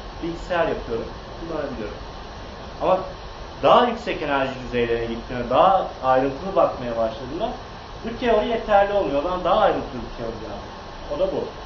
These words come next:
Yani bizim elimizde eğer her şeyin teorisi olursa o teori uygun limitlerde mevcut bütün teorileri elde edecek olan teori olacak.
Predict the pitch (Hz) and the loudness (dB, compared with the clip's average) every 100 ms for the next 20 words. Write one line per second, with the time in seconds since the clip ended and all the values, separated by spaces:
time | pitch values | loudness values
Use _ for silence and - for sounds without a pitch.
0 | - - - - - - - - - - | -12 -12 -12 -14 -12 -12 -12 -12 -12 -6
1 | 139 160 190 - - - 151 160 247 233 | 2 4 4 -2 -8 -10 -6 0 0 2
2 | 180 196 208 190 214 240 285 - - - | 6 8 6 4 4 4 4 0 0 -4
3 | - - - - - - - 147 160 180 | -10 -14 -14 -14 -12 -12 -4 6 8 6
4 | - - - 165 214 214 196 190 175 175 | 2 -6 0 6 6 4 -2 0 4 4
5 | 180 202 190 233 - 156 202 - 196 139 | 2 0 2 2 0 2 2 2 4 6
6 | 151 - - - - - 156 170 247 240 | 4 0 -8 -12 -12 -4 0 2 4 4
7 | 196 180 151 135 135 233 240 - - 147 | 2 2 4 6 6 2 -2 -8 -10 0
8 | 160 165 - - 269 - 208 180 175 220 | 2 2 -4 -8 -8 -2 2 4 2 2
9 | 233 - - - - - 160 170 170 - | -2 -6 -10 -12 -10 0 0 2 -2 -2
10 | 135 127 107 - - - - - - - | -6 -4 -4 -6 -10 -10 -10 -10 -12 -8
11 | 135 110 104 101 101 | 0 0 0 -4 -6